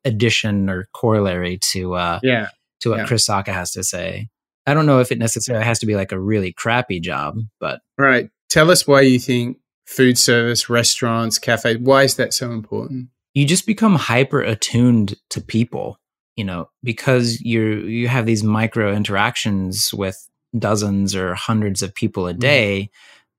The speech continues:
Speaker 1: I think you're able to catch a lot of the nuance just of how people should be with other people. I
Speaker 2: Yeah.
Speaker 1: just think that's a very very good skill. That and just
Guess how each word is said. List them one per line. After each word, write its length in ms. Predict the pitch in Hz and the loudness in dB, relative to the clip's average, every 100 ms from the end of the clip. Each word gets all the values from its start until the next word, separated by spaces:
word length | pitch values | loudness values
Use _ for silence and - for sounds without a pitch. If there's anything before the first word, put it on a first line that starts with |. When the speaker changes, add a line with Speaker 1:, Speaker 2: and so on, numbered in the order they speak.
| _ | _
Speaker 1:
I 80 | 113 | 0
think 160 | 131 120 | 0 0
you're 120 | 107 | 0
able 220 | 110 110 | 0 0
to 100 | 101 | -2
catch 580 | - 117 104 - - - _ - | -4 -2 -2 -4 -8 -10 _ -4
a 60 | |
lot 200 | 104 95 | 0 0
of 80 | 98 | 0
the 80 | 98 | 0
nuance 880 | 101 123 131 104 92 92 - - - _ | 2 4 4 2 0 -2 -4 -6 -10 _
just 220 | - 170 | -8 -4
of 140 | 233 135 | -4 -4
how 320 | - 120 107 _ _ _ | -2 -2 -2 _ _ _
people 420 | 110 110 113 107 | -6 -4 -2 -2
should 340 | 95 - 104 95 | -4 -4 -4 -4
be 240 | 104 117 | -2 0
with 200 | 101 92 | 0 -2
other 420 | 95 95 90 90 - _ _ _ - | -4 -4 -4 -6 -10 _ _ _ -2
people. 440 | 190 - - - _ _ _ 110 | -2 -2 -10 -12 _ _ _ -8
I 40 | |
Speaker 2:
Yeah. 80 | 104 | -6
Speaker 1:
just 140 | 104 107 | -6 -6
think 160 | 110 | -6
that's 220 | 104 101 | -4 -6
a 40 | 98 | -6
very 500 | 98 95 92 90 - _ _ _ _ | -6 -4 -6 -8 -12 _ _ _ _
very 120 | 98 | -6
good 180 | 98 - | -4 -4
skill. 260 | - - 107 | -4 -4 -2
That 260 | 139 170 | 0 2
and 180 | 147 127 | 2 4
just 280 | 113 107 - | 2 0 -6